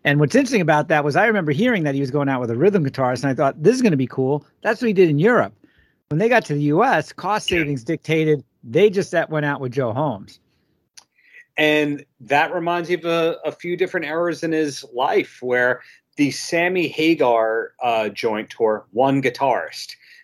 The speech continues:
Speaker 2: Then I think in oh three, oh four, you had a second guy, Toshi Hikeda, playing guitar. And then I think it went back to one guitar.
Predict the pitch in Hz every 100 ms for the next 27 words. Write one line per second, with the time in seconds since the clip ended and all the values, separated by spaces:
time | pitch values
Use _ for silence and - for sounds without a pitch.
0 | - 107 156 165 165 160 165 - 143 143
1 | 190 160 143 - 175 180 165 160 151 143
2 | 170 135 123 98 - 165 160 156 131 110
3 | 101 98 - 135 - 139 - 127 - 127
4 | 127 143 156 - _ _ _ _ - 143
5 | 143 143 143 139 - 131 - 110 110 131
6 | 147 - _ _ _ _ - 135 113 139
7 | 214 240 - 214 160 127 135 123 147 -
8 | - 113 101 151 180 127 - 98 82